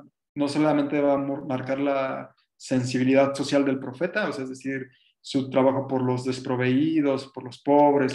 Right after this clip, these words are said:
por los desamparados, los niños huérfanos, los, eh, eh, inválidos, etcétera. No, no solamente va a marcar esa, esa, esa carácter, esa parte de su personalidad,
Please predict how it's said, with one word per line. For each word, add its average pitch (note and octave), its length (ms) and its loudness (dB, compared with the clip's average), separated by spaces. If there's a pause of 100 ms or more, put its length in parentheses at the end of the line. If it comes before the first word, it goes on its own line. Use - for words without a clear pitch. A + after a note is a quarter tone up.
por B2+ 100 -8
los B2 440 -12 (180)
desamparados, C3 760 2
los B2+ 180 -8
niños C3 280 2
huérfanos, C3 720 0
los, B2 400 -8
eh, D3 40 -8
eh, C3+ 520 -6
inválidos, C3 680 2
etcétera. - 420 -2 (300)
No, - 420 0 (320)
no D3+ 120 0
solamente E3+ 320 2
va E3 80 6
a D#3+ 40 2
marcar D#3 560 2
esa, D3+ 440 0
esa, C#3+ 400 -4
esa C#3+ 280 -8
carácter, C3 520 -6
esa D3 640 0
parte C#3+ 240 -2
de C#3+ 40 -2
su - 140 -10
personalidad, B2+ 640 -2